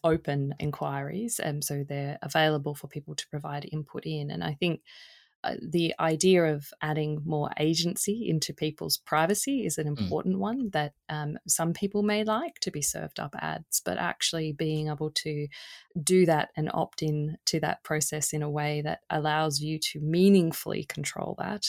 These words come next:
Speaker 1: I, I think is a, is a key factor and one that we kind of have it as a, you can have it or you can't, and there's no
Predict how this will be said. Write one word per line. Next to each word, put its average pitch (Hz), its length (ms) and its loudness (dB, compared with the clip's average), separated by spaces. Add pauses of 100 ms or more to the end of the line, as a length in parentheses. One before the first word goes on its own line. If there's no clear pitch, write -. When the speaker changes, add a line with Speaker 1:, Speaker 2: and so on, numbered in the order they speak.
Speaker 1:
I, - 180 -8 (120)
I 143 100 -20
think 147 200 -4
is 143 100 -6
a, 170 180 -6
is 156 140 -4
a 160 60 -8
key 165 580 2
factor - 540 -4
and 151 160 -2
one 147 300 -2
that 156 160 -6 (520)
we 165 80 2
kind 151 220 2
of 143 80 -4
have 151 180 -2
it 143 140 -2
as 147 160 -2
a, 143 200 -2
you 160 140 0
can 151 140 -2
have 160 240 2
it - 160 0
or 147 80 -2
you 143 160 -2
can't, - 520 -2
and 147 120 -4
there's 147 180 -4
no 147 420 0